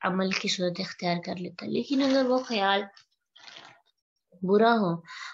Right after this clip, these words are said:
और जिसको आया है वो उसे control करे, इल्ला मा रहिम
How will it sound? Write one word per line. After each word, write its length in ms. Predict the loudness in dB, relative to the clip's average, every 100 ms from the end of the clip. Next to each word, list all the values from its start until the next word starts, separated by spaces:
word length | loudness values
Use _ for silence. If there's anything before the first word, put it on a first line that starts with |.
| -8 -2
और 360 | 2 2 2
जिसको 400 | -2 -4 -2 -2 0
आया 240 | 2 4
है 260 | 4 2 0
वो 420 | -2 -14 _ -6
उसे 180 | -4 -4
control 560 | -2 -2 0 2 2 2
करे, 280 | 0 0 -4 -6 _ -8
इल्ला 340 | -4 -2 -2 0
मा 200 | 0 -2
रहिम 320 | -2 -4